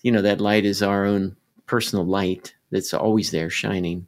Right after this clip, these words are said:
You could say that part of divinity in ourselves or the good in ourselves, however you want to, to look at it. And that, um, this, this work, in this case, the, uh, shadow work, where,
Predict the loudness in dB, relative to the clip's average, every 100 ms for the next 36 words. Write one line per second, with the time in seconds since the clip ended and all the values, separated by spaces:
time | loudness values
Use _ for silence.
0 | _ _ _ -20 _ _ -12 -8 -2 -2
1 | -2 -4 -4 -4 -6 -4 -2 -2 -2 -2
2 | -4 -6 -4 -2 -2 -4 -6 -6 -4 0
3 | 0 0 -2 -4 -4 -2 -2 -4 -6 -6
4 | -6 -6 -4 -6 -10 -10 -8 -8 -6 -6
5 | -4 -4 -2 -2 -4 -12 -20 -20 -20 -20
6 | _ _ 4 6 6 6 6 4 -2 -4
7 | 2 4 6 4 2 -2 _ _ _ _
8 | _ _ _ _ _ _ 2 4 4 0
9 | -6 4 6 6 2 -4 _ _ -8 4
10 | 8 10 8 6 4 6 4 4 6 8
11 | 4 0 -6 -10 _ -20 -20 _ -20 0
12 | 4 6 6 6 6 6 6 6 8 6
13 | 6 0 2 6 6 4